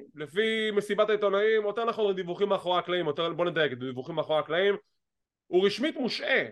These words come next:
בגלל הכאסח שהיה לו עם סמי גווארה, הוא רק מושעה מ-A E W, הוא לא מפוטר, הוא לא עוזב, הוא אמור לחזור, וגם הבנו שגם הוא מחלים מאיזושהי פציעה שהוא סובל, אז נכון לעכשיו אנדרדה גם מחלים, וגם הוא מושעה מ-A E W,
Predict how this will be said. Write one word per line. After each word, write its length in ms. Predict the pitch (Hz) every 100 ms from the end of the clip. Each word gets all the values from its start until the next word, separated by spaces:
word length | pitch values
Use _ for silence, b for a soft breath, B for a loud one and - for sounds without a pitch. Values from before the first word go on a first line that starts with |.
| 110
בגלל 440 | 151 131 196 262
הכאסח 400 | 269 269 247 233
שהיה 200 | - 226
לו 60 | 226
עם 100 | 208
סמי 300 | 208 214 208
גווארה, 420 | 180 160 214 240
הוא 320 | 226 190 185
רק 180 | 214 214
מושעה 440 | 196 175 - 226
מ-A 360 | 240 247 226 226
E 20 |
W, 300 | 226 226 233
הוא 220 | 247 196
לא 120 | 180 196
מפוטר, 460 | 202 180 175 214
הוא 260 | 220 202 180
לא 60 |
עוזב, 460 | 180 170 127 196 233 269 - _ _ _
הוא 220 | 135 143
אמור 240 | 151 185 190
לחזור, 760 | 147 123 120 269 220 185 262 - _ _ _ -
וגם 280 | 185 208
הבנו 260 | 196 214 240
שגם 280 | 226 196 196
הוא 380 | 180 175 170 165
מחלים 360 | 165 160 196
מאיזושהי 380 | 196 190 185 180
פציעה 340 | - 185 226
שהוא 180 | - 185
סובל, 440 | - 143 127 135 151 _ _ _ 135
אז 100 | 135
נכון 220 | 147 196
לעכשיו 320 | 196 196 180
אנדרדה 320 | 170 175 185
גם 180 | 180 170
מחלים, 340 | 156 208 240 220
וגם 160 | 185
הוא 80 | 185
מושעה 220 | 175 175
מ-A 260 | 185 180 160
E 40 |
W, 320 | 190 208 202